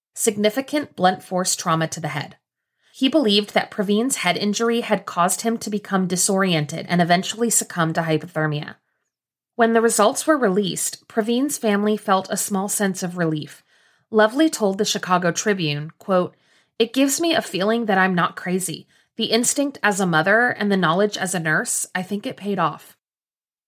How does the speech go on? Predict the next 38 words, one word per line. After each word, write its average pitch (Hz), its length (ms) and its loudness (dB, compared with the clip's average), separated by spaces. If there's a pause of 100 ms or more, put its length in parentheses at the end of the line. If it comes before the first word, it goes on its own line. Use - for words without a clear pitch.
(120)
Lovely 247 360 2
also 233 320 2
said 165 320 2
that 196 180 0
this 262 220 0
revelation 254 720 0
renewed 202 480 2
her 214 160 -2
determination 196 720 -4
to 208 100 -8
find 170 280 -2
the 160 60 -4
truth. 151 440 -4 (140)
Quote, 180 320 -2 (340)
"I 220 120 6
will 294 160 0
fight 226 380 0
to 208 100 -6
my 175 160 0
last 160 400 -4
breath. 156 320 -8 (220)
Whatever 214 420 4
we've 269 260 0
been 175 240 2
through 269 280 0
shouldn't 226 420 -2
happen 196 360 -4
to 208 160 -2
another 180 280 2
family. 165 520 -2 (340)
Whatever 214 400 2
they 233 160 2
did 190 280 2
in 190 160 -4
Carbondale 202 720 2
or 208 140 2
didn't 180 400 -2
do, 262 300 -2